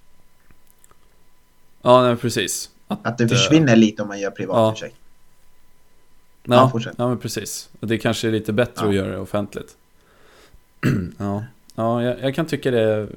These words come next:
Speaker 1: jag kan hålla med om det ibland. Eh, på jobbet tycker jag verkligen att man, man ber ursäkt, eh, alltså, offentligt också. Men på en fest så, jag vet inte, avbryta en hel fest
Speaker 2: Nej, nej,
Speaker 1: bara
Speaker 2: nej,
Speaker 1: för
Speaker 2: det
Speaker 1: att
Speaker 2: sa
Speaker 1: man
Speaker 2: jag
Speaker 1: ska
Speaker 2: inte, men jag
Speaker 1: annonsera
Speaker 2: sa
Speaker 1: att man har haft fel.
Speaker 2: Mm.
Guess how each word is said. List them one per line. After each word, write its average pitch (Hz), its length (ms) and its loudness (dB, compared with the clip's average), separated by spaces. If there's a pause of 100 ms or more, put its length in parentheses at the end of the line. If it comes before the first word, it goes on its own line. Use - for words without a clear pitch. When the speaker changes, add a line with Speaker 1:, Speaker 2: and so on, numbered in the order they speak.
(120)
Speaker 1:
jag 143 140 -4
kan 175 120 0
hålla 147 140 2
med 107 180 2
om 95 100 0
det 95 80 0
ibland. 92 480 -2 (420)
Eh, 87 300 -10
på 131 100 2
jobbet 135 320 2
tycker 98 220 -4
jag 92 200 -4 (320)
verkligen 95 380 -2
att 95 180 -4
man, 85 300 -10
man 98 200 -4
ber 90 340 -4
ursäkt, - 580 -12
eh, - 80 -10 (320)
alltså, - 400 -12 (180)
offentligt - 420 -8
också. - 260 -10 (100)
Men 113 160 -2
på 113 100 0
en 113 80 0
fest - 440 -2
så, - 120 -4 (1080)
jag - 80 -14
vet 107 80 -4
inte, 98 120 -8
avbryta 113 520 0
en 107 60 0
hel 107 160 0
fest 117 260 0
Speaker 2:
Nej, 151 220 6
nej, 143 140 2
Speaker 1:
bara 131 40 6
Speaker 2:
nej, - 100 4
Speaker 1:
för 117 60 2
Speaker 2:
det 110 60 2
Speaker 1:
att 135 80 0
Speaker 2:
sa - 100 6
Speaker 1:
man 156 80 10
Speaker 2:
jag 143 100 6
Speaker 1:
ska 107 40 2
Speaker 2:
inte, 98 120 4
men 131 100 4
jag 135 80 8
Speaker 1:
annonsera 101 180 4
Speaker 2:
sa 139 120 6
Speaker 1:
att 131 60 8
man 127 80 8
har 113 40 4
haft 92 180 -2
fel. 120 460 0
Speaker 2:
Mm. 110 120 0